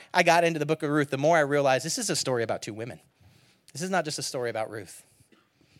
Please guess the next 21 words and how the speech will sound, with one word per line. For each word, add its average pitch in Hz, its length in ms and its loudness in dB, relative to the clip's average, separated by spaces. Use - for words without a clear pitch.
And 135 100 -6
Naomi's 175 440 0
experience, 175 580 -6
'cause - 140 -8
she 247 160 2
experiences 247 560 0
all 208 160 8
the 233 80 2
things 226 240 0
that 202 100 -4
Ruth 190 200 -6
experiences, 120 560 -12
and 127 100 -14
her 208 140 4
reaction 254 480 4
to 202 60 2
this 185 180 -2
experience 165 560 -2
tells 170 380 0
us 139 420 -6
something - 640 -14